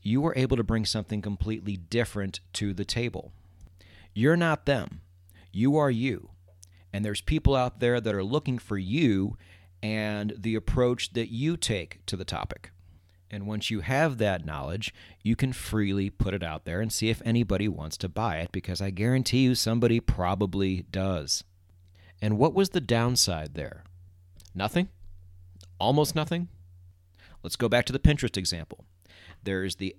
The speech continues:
active version to where you're actually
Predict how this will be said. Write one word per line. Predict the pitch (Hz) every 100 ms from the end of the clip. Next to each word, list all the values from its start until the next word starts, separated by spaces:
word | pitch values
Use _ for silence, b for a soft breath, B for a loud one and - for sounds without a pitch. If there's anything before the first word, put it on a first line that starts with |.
| -
active | 127 147 - 113 104 101 -
version | - 92 90 98 131 117 -
to | 98
where | 92 92
you're | 90 95 101
actually | 104 107 - - 104 98 95 95 90 90